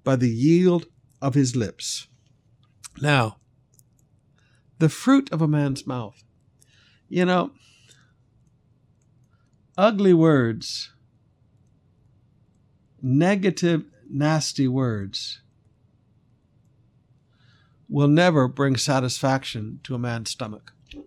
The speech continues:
<laughs> He is satisfied by the yield of his lips. Do you want to prosper? Watch your mouth. Okay, I mean, please, straight up, watch your mouth. Okay, you want to prosper?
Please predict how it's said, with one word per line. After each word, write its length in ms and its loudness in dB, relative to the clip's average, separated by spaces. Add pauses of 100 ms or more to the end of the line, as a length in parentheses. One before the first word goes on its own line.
(1080)
<laughs> 880 -6 (680)
He 160 6
is 120 6
satisfied 800 2
by 120 2
the 120 0
yield 440 4
of 80 -4
his 180 -6
lips. 560 -10 (340)
Do 80 -6
you 80 4
want 180 0
to 60 -2
prosper? 600 -4 (720)
Watch 380 -6
your 80 0
mouth. 640 -6 (580)
Okay, 300 -10
I 120 -6
mean, 180 -6
please, 360 -2
straight 320 -2
up, 220 -6 (520)
watch 640 -4
your 240 0
mouth. 680 -6 (360)
Okay, 200 -10
you 140 2
want 200 0
to 60 -4
prosper? 640 -2